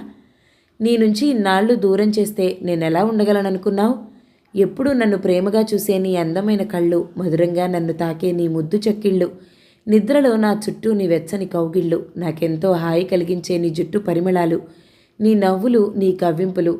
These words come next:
నన్ను తన్మయుణ్ణి చేసే నీ సామీప్యము, అన్నీ నాకు ప్రసాదించటానికి రా విమల. నీ మధుర ప్రేమాలింగనంలో నన్ను తరింపచేయటానికి రా విమల. క్షణక్షణము ఆశతో, నిరీక్షణతో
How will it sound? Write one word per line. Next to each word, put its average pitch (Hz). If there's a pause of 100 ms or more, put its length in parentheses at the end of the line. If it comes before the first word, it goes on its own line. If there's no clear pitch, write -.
(140)
నన్ను 170
తన్మయుణ్ణి 185
చేసే 185 (120)
నీ 175
సామీప్యము, 165 (540)
అన్నీ 190
నాకు 214
ప్రసాదించటానికి 180
రా 165
విమల. 185 (960)
నీ 208
మధుర 175
ప్రేమాలింగనంలో 190
నన్ను 185
తరింపచేయటానికి 196
రా 160
విమల. 180 (680)
క్షణక్షణము 185 (140)
ఆశతో, 190 (180)
నిరీక్షణతో 190